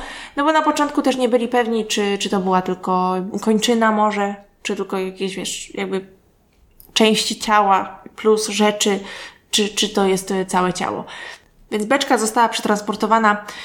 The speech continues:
y, do badań. Mm, opowiadali, że zrobili to tak, że rozłożyli jakieś tam takie ogromne prześcieradło, jakieś folie, coś i, i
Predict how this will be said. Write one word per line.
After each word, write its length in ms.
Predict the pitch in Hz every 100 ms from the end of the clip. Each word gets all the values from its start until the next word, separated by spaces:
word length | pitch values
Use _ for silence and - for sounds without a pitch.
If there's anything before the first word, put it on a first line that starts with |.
| - - -
y, 260 | 214 208 202
do 140 | 208
badań. 520 | 214 202 185 190 240 254 -
Mm, 480 | 208 208 220 220
opowiadali, 640 | 226 220 240 240 233 254 247
że 160 | 233 220
zrobili 300 | 226 240 233
to 80 |
tak, 200 | 233 233
że 80 | 220
rozłożyli 360 | 214 208 214 220
jakieś 220 | 220 -
tam 140 | 202
takie 220 | 202 - 208
ogromne 320 | 208 214 214
prześcieradło, 540 | 208 196 - 202 202
jakieś 240 | 202 - -
folie, 280 | 320 202 196
coś 300 | 208 202 -
i, 420 | 220 196 202 208
i 180 | 196